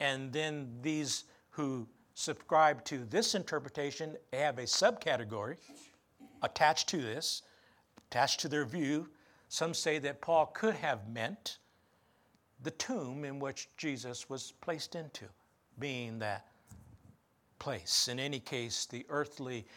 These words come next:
physical sphere would be what Paul had in view according to that view. Also, perhaps, second one, the descent refers to events following Christ's ascension, when the Holy Spirit descended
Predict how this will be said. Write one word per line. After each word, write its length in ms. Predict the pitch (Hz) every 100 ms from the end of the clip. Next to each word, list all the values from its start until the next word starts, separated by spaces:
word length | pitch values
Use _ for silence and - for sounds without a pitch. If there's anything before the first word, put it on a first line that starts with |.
| - -
physical 500 | - 170 175 147 135
sphere 440 | 131 - 139 135 127
would 220 | 123 113
be 180 | 127 123
what 220 | 117 117 - _ _ -
Paul 200 | - 135
had 200 | 113 120
in 120 | 113
view 400 | 113 127 117 113 -
according 460 | - - 117 110 110
to 140 | 131
that 260 | 131 117 98
view. 200 | 95 - -
Also, 460 | 127 107 - 131 175
perhaps, 720 | - 107 98 98 165 - - - _
second 520 | - - 165 143 104 98
one, 200 | 107 180 _ _ _ _ _ _ _ _ _ _ _
the 120 | - 147
descent 500 | 143 - - 170 180
refers 520 | 143 - 151 147 143
to 300 | - 143 135 - - -
events 460 | 160 131 143 - -
following 640 | - 147 147 147 135 123
Christ's 640 | - - 143 127 - - -
ascension, 640 | 147 139 - 180 175 - 92 _ _ _ _ _ _ _ -
when 180 | 127 127
the 80 |
Holy 260 | 110 127 131
Spirit 580 | - - 180 127 127 - - - _ 117 98
descended 800 | 156 175 - 127 101 95 110